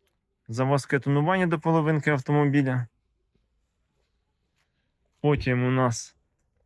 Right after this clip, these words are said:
задні парктроніки. Е, так, зйомний чи у нас, треба дивитися, фаркопчик заводський.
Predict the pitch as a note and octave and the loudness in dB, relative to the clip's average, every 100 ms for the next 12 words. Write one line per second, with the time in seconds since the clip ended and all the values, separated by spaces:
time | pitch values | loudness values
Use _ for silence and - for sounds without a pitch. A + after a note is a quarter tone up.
0 | - B2 C3+ B2+ B2+ C#3+ C3+ F3 F#3+ G3+ | -8 -2 -2 -2 -2 -4 -4 -4 -4 -2
1 | F3+ D#3+ D3 - _ _ _ _ _ _ | -6 -6 -8 -10 _ _ _ _ _ _
2 | B2 B2 A#2+ A#2 A2+ A#2 A2 G2+ - _ | -4 -2 0 -2 -2 -4 -6 -10 -18 _
3 | - G#2+ G2+ - C3 C3 A#2 A#2 G#2+ - | -8 -8 -8 -6 -2 0 -2 -4 -8 -10
4 | B2+ A#2+ - _ _ - D3+ D3 C#3+ C#3+ | -10 -10 -14 _ _ -12 -8 -4 -2 -2
5 | C3+ - C3 A#2 - C#3+ C#3+ A3 - F3 | -2 -4 -6 -8 -6 -6 -6 -8 -6 -6
6 | D3 D3+ C#3+ - - C#3+ | -4 -4 -4 -8 -8 -8